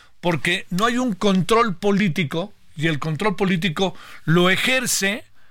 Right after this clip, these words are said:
las relaciones de la delincuencia or-, organizada con el poder político. Entonces, ¿qué prevalece?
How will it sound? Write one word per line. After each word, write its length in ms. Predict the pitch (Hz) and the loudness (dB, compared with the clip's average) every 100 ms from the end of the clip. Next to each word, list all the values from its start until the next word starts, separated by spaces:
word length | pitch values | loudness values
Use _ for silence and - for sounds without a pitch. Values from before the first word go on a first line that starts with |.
| - _ - | -20 _ -6
las 260 | 170 175 | -2 -2
relaciones 540 | 170 170 202 233 240 170 | -2 -2 -2 0 0 0
de 80 | |
la 120 | 170 165 | 2 0
delincuencia 500 | 160 160 202 196 190 | 0 0 0 0 0
or-, 280 | 170 190 - | 0 0 0
organizada 600 | 170 185 180 175 180 190 | 0 2 2 2 0 0
con 200 | 220 226 | 2 4
el 180 | 220 220 - - - - - - - | 2 -2 -12 -14 -16 -20 -20 -20 -14
poder 240 | 131 131 | -8 -8
político. 600 | - 196 320 - 151 - - - - _ - - - _ | -2 0 0 -2 -6 -10 -16 -18 -20 _ -20 -20 -20 _
Entonces, 600 | 123 117 175 147 104 - - - - - - - | -4 0 2 2 0 -2 -6 -14 -14 -16 -20 -8
¿qué 120 | - | -6
prevalece? 680 | 165 180 175 202 196 135 - | -2 0 2 2 0 -2 -8